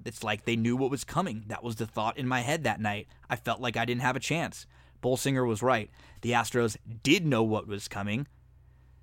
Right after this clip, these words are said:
According to the lawsuit, there's video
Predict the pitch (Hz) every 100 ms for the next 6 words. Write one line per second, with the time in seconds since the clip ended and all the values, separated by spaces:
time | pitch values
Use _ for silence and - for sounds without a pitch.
0 | - - - - - - - - - -
1 | - - - - - - - - 113 110
2 | 151 156 165 143 117 123 156 165 - 104
3 | 123 - - - - - - - - -
4 | - - 110 135 135 107 117 131 180 170
5 | 117 98 117